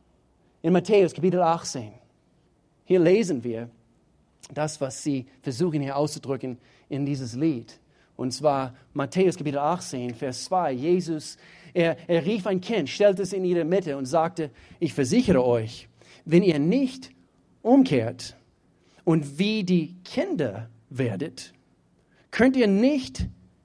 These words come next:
ins Himmelreich kommen.“ Und hier ist das Prinzip von, äh, Glaube zu haben wie ein Kind. Was soll das bedeuten? Aber ich, ich dachte,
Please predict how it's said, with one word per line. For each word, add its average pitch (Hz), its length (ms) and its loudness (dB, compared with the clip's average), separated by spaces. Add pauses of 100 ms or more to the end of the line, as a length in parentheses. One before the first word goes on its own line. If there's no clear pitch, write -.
(480)
ins 240 180 0
Himmelreich 220 480 4
kommen.“ 123 320 -2 (1600)
Und 185 100 8
hier 254 140 10
ist 269 120 0
das 214 100 -6
Prinzip 247 540 -2
von, 175 340 4 (480)
äh, 170 260 4 (300)
Glaube 247 680 2 (840)
zu 180 280 0
haben 170 540 2 (840)
wie 180 200 0
ein 190 160 4
Kind. - 640 -2 (420)
Was 180 160 -10
soll 202 140 -2
das 185 120 0
bedeuten? 143 520 -6 (640)
Aber 165 160 0
ich, 190 180 -2
ich 185 140 -6
dachte, 202 420 2